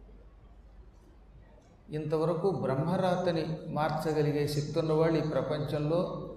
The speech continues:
అరుదు అని శాస్త్రం చెబుతున్నది. ఒకసారి బ్రహ్మగారు ఒక రాత రాశాడంటే, ఒక విధానాన్ని జీవుడికి నిర్దేశించాడంటే, ఆ నిర్దేశాన్ని మార్చగలిగి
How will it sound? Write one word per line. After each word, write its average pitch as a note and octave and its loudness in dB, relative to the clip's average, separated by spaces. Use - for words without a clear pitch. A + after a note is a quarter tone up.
అరుదు D#3 4
అని F#3+ 2
శాస్త్రం C#3 -2
చెబుతున్నది. A#2+ -2
ఒకసారి A#2 -2
బ్రహ్మగారు C#3+ 0
ఒక C3 -2
రాత C3 0
రాశాడంటే, D3 -4
ఒక E3 2
విధానాన్ని F#3 4
జీవుడికి G3 4
నిర్దేశించాడంటే, F3+ 2
ఆ C3+ -6
నిర్దేశాన్ని E3+ 2
మార్చగలిగి D#3 0